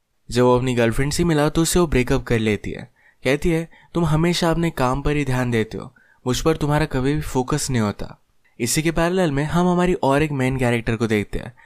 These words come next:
जिसका नाम है जेमी। जेमी के बॉयफ्रेंड ने भी आज उसके साथ ब्रेकअप कर लिया, कहा कि तुम बहुत ही इमोशनली अनअवेलेबल हो। एक्चुअल में जेमी ये रोमांटिक मूवीज देखती है।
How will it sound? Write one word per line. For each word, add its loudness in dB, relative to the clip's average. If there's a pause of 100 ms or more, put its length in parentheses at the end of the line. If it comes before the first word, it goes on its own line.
(140)
जिसका 0
नाम 4
है 2
जेमी। 0 (640)
जेमी 2
के 2
बॉयफ्रेंड 2
ने 2
भी 2
आज 2
उसके -4
साथ 0
ब्रेकअप 0
कर 0
लिया, -10 (360)
कहा 4
कि -2
तुम 0
बहुत 2
ही 2
इमोशनली 0
अनअवेलेबल 2
हो। -4 (560)
एक्चुअल 0
में 0
जेमी 0
ये 2
रोमांटिक 2
मूवीज 2
देखती 0
है। -10